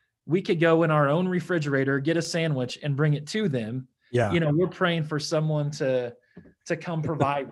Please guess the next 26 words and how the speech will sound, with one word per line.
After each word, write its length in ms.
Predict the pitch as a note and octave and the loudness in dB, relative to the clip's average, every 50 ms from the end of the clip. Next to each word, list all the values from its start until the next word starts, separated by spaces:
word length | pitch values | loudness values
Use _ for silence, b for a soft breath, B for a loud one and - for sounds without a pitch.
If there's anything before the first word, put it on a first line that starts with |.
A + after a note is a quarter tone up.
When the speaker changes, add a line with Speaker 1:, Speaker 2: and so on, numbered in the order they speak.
| - | -14
Speaker 1:
them 220 | B2 A#2+ A#2+ B2+ B2+ | -14 -14 -12 -10 -8
with 180 | C#3 C3+ - | -6 -6 -6
this. 320 | - B2 B2 A#2 A2+ - D#3+ | -4 -4 -4 -4 -4 -6 -6
And 80 | D3+ | -4
it's, 260 | D3 D3 D3 - - - C#3+ | -4 -4 -6 -8 -12 -12 -8
I, 120 | D#3+ F3+ - F3 | -8 -6 -4 -2
I 80 | G3 | -4
think 260 | G3 - B3 B3+ A3 | -2 -2 -4 -6 -4
sometimes, 500 | - - A#3 A#3 - - G#3 G3+ G#3 F#3+ | -4 -4 -4 -4 -2 -2 -2 0 0 0
like, 160 | F#3 E3+ D3+ D#3 | 0 0 0 -2
we 100 | D#3 D#3+ | -2 -2
just, 360 | E3+ F#3 F3+ - - - _ _ | 0 -2 -2 -4 -10 -16 _ _
we, 280 | - D3 D#3 D3+ - G2 - _ _ _ _ _ _ _ - | -6 -6 -6 -4 -6 -10 -16 _ _ _ _ _ _ _ 0
we 100 | F3 G3+ | 4 4
overcomplicate 760 | A3 A3+ A3+ G#3 - D#3 E3 F3+ F3 D#3 B2+ - A#2 G#2+ G#2 | 4 4 2 0 0 2 2 2 2 -2 -4 -4 -4 -4 -4
it, 100 | G#2 G2+ | -4 -4
and 80 | A2 B2 | -4 -6
we 60 | C3+ | -6
just 140 | C#3+ D3+ - | -6 -4 -2
gotta 140 | F3+ D#3+ D#3 | -2 -2 0
keep 180 | D#3 E3+ D#3 C3 | -2 -2 -4 -4
it 80 | C3 | -4
simple. 240 | - D#3+ D#3 D3 C#3 | -4 -2 -2 -2 -2
And 80 | C3+ C#3 | -2 -2
that's 180 | C#3+ D3 D3 | -2 -2 -2
what, 240 | D#3 E3 D#3 D3+ - | 0 0 0 0 -4